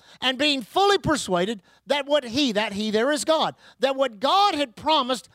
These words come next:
he was able also to perform." Now, I want you to just see, just for a moment, we've just got a, a few minutes here. Just a few minutes, maybe five or eight minutes.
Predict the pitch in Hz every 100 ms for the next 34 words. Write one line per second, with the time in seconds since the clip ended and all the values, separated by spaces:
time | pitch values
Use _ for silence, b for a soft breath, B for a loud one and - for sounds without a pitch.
0 | b - 320 311 254 277 285 285 285 302
1 | 247 233 233 220 233 180 b b 262 285
2 | 381 370 320 240 240 220 185 311 339 -
3 | 359 311 214 147 220 226 254 269 202 -
4 | _ 196 - 294 320 262 160 - 131 _
5 | _ _ _ _ _ _ _ 220 202 -
6 | 269 202 123 - 208 214 214 233 220 175
7 | 151 - 214 214 175 135 -